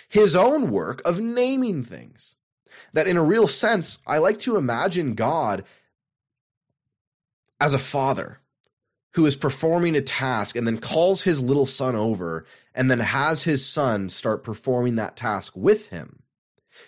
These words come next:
teaching him to do the things that he does. Where God is creating man to be a co-worker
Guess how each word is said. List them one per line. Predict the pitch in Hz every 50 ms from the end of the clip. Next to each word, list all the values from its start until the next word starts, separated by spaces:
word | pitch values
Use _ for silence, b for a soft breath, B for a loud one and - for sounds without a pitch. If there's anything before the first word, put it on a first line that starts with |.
| b b b
teaching | - - 240 247 233 - 202 170 139
him | 120 117 107 101 95
to | - 113
do | 110 123 160 165 120
the | 107
things | 98 - 117 104 98 98 87
that | 101 101
he | 117 127
does. | 127 147 170 190 - - - - - - _ _ _ b b b b b b b b b
Where | 143 160 147 139 131 B B B 123
God | 127 156 160 175 214 202
is | 185 -
creating | - - - 160 131 113 120 139 170 175 170 147 120
man | 117 127 131 117 101 90 85 85 90 104 127 - _ -
to | - 156 151
be | 127 139 135 135 127
a | 117 117
co-worker | 117 - - - 151 170 190 185 180 180 175 - - 117 120 135 139 139 139 139 135 120 120 113 113